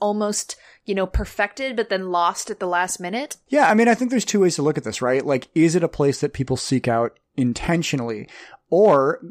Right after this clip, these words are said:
Speaker 2: you know, maybe equally interesting is, is this a place that people just accidentally stumble upon? You know, if you're just traveling the seas looking for a, a refuge and you happen upon this island and you're like, "This looks like a, a great place to stay." There's, like,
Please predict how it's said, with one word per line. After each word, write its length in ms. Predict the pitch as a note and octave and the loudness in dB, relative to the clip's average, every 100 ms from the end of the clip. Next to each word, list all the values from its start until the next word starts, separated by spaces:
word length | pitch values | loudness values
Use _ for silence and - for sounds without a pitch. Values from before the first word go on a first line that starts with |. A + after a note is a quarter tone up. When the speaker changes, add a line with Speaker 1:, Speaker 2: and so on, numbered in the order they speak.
| - | -10
Speaker 2:
you 140 | F3+ D3 | -2 2
know, 160 | C#3 | 2
maybe 420 | D3+ C#3+ C#3 C#3 E3 | 2 2 2 0 -2
equally 300 | D3 C#3+ C3+ | 0 2 2
interesting 400 | A#3 A3+ D3 C3 | 0 0 -2 -2
is, 140 | B2+ | -4
is 180 | E3 C#3+ | -2 0
this 160 | E3 | -2
a 40 | D3+ | -2
place 240 | D#3 D3 | -2 -2
that 80 | D3+ | -4
people 200 | D3 D3 | -6 -6
just 140 | C3 - | -6 -8
accidentally 540 | C#3+ C#3 - C#3+ B2+ B2 | -4 -4 -2 -2 -2 -4
stumble 400 | - D3 G#3+ C#3+ | -2 0 2 0
upon? 400 | - B2 - - | -4 -12 -12 -8
You 120 | C3+ | -2
know, 240 | C3+ D3 G3 - - - | 0 0 -2 -10 -16 -8
if 160 | D3 | -2
you're 100 | E3+ | 0
just 180 | D#3+ - | 0 -4
traveling 500 | - D3+ D#3 D#3+ D3 | 0 2 2 2 -2
the 80 | C#3 | -2
seas 300 | - E3+ C3 | 0 0 0
looking 340 | C#3 C#3 D3+ | -2 0 -2
for 340 | C3+ C#3+ B2+ B2+ | 0 2 2 2
a, 140 | D#3+ | 0
a 40 | C3 | 0
refuge 680 | C3+ F#3 - B2 A#2 C#3 - - - - | 2 0 -2 -8 -8 -14 -14 -20 -14 -2
and 140 | D#3 | 0
you 80 | D3+ | 0
happen 380 | - F#3 F3 D#3+ | 2 0 0 -2
upon 380 | - F3+ E3 | -2 0 0
this 180 | D3+ - - | 0 -4 -2
island 400 | D#3 A#3 F3+ C#3 | 0 2 2 2
and 80 | |
you're 120 | C#3 C3 | 2 0
like, 160 | C3 | 0
"This 180 | B3 D4+ | -4 -4
looks 160 | C#4+ D3 | -2 -2
like 80 | |
a, 240 | C3 G#2+ D#3 | -4 -4 -6
a 60 | |
great 260 | B2+ C3 B2+ | 0 0 0
place 220 | - B2+ | -4 -4
to 100 | - | -4
stay." 320 | - C3 F3+ | -2 2 2
There's, 180 | G#3+ C#3 | 2 2
like, 180 | C3+ | 0